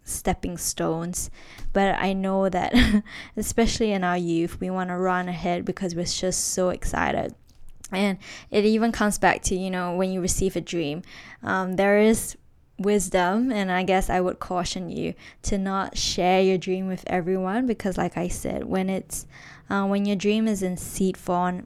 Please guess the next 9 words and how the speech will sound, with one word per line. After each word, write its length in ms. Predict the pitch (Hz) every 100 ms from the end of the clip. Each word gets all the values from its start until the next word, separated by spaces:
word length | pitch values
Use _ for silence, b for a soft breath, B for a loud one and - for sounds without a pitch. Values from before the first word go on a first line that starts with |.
| -
and 400 | - 170 180 175 - _
in 160 | 185 180
infancy 580 | 190 185 190 180 - 175
form, 400 | - 180 185 - -
it 180 | 180 -
is 400 | 80 185 180 165
the 80 | 180
most 380 | 180 185 180 165
vulnerable. 800 | 160 185 185 185 185 160 170